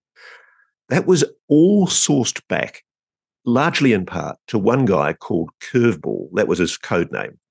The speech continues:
Curveball, a guy based, I think, somewhere in Germany, who was a refugee. And it turned out he was a put-up by the Iraqi National Congress, who were essentially, um, a group that were largely aligned with Iran.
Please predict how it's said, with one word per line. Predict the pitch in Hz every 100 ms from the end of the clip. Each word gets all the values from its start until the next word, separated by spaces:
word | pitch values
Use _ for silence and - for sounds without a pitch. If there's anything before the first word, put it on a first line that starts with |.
| -
Curveball, | - 104 98 - 60 - _ - - _ _ _ -
a | 90
guy | 113 104
based, | 92 92 92 -
I |
think, | 80 98 -
somewhere | 120 117 95
in | 80
Germany, | 78 87 76 60 - _ _ _ _ -
who | 104
was | 87 90
a |
refugee. | 85 139 - - - 85 73 67
And | - 95
it |
turned | - 202
out | 127 107
he | 98
was | 92
a |
put-up | 113 - 92 71 _
by | 90 76
the | 73
Iraqi | 76 104 120 110
National | 85 85 - 76
Congress, | - 76 76 - - - _ _ _ _ _
who | - 110
were | 101
essentially, | 98 120 113 - 98 90 85 _ _ _ _ _ -
um, | 85 80 73 78 _ _ - - _ _ _ -
a | 101
group | 110 123 131 -
that | 107
were | 101 98
largely | 104 127 139 113
aligned | 95 82 80 80 78
with | 80
Iran. | 73 71 71 69 64